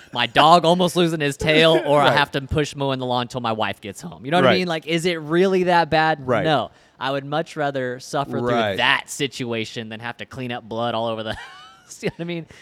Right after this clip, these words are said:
Speaker 1: So, yeah. I, I
Speaker 2: And how crazy is it that God is just so concerned about even these little things?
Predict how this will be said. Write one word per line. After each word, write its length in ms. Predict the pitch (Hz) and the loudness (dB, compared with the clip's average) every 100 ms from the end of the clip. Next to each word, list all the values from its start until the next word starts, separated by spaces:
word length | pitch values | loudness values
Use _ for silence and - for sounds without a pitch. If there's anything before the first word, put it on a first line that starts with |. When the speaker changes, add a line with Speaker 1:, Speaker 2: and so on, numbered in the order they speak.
| - - | -20 -20
Speaker 1:
So, 160 | - 185 | -6 -4
yeah. 500 | 185 240 156 107 151 | 0 0 0 -2 -6
I, 80 | 147 | -4
I 20 | 156 | -4
Speaker 2:
And 80 | |
how 180 | 143 196 | -4 -6
crazy 540 | 214 - 170 170 135 123 | -4 -4 -4 -6 -4 -4
is 240 | 117 107 | -4 -4
it 280 | 104 101 - | -6 -6 -10
that 180 | 117 104 | -12 -10
God 420 | 110 110 113 110 | -6 -4 -2 -4
is 140 | 104 98 | -8 -12
just 280 | 101 - | -12 -12
so 220 | - 127 120 | -6 -6 -6
concerned 600 | - 113 - 101 95 95 | -8 -12 -12 -10 -10 -8
about 280 | 92 85 | -8 -10
even 380 | 104 123 123 113 | -10 -10 -8 -10
these 220 | 98 87 | -10 -12
little 400 | 76 80 85 78 | -14 -14 -12 -12
things? 600 | 78 71 65 - - - | -16 -20 -20 -20 -20 -20